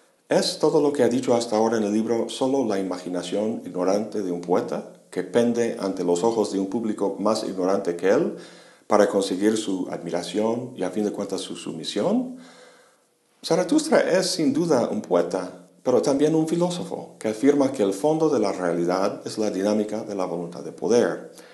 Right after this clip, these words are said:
¿Cómo distinguir esa enseñanza de las fábulas de los poetas que critica? Este dilema no se resuelve aquí, pero queda claro que el poeta Zaratustra no es como los demás.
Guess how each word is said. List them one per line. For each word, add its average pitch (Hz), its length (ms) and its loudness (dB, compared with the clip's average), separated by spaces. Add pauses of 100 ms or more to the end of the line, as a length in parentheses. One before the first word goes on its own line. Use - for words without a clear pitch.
(560)
¿Cómo 247 240 8
distinguir 107 600 4
esa 165 260 2
enseñanza 87 600 -2
de 101 180 2
las 104 240 4
fábulas 147 500 2
de 143 80 0
los 120 160 0
poetas 85 440 -4
que - 120 -12
critica? 143 520 -6 (1120)
Este 160 220 4
dilema 135 500 6
no 113 160 4
se 110 160 0
resuelve 90 420 0
aquí, 87 480 -4 (340)
pero 120 280 4
queda 165 260 2
claro 123 380 6
que 110 80 2
el 98 100 2
poeta 135 480 0
Zaratustra 107 800 0
no 135 260 2
es 120 120 -2
como 95 180 -4
los 87 160 -2
demás. - 540 -10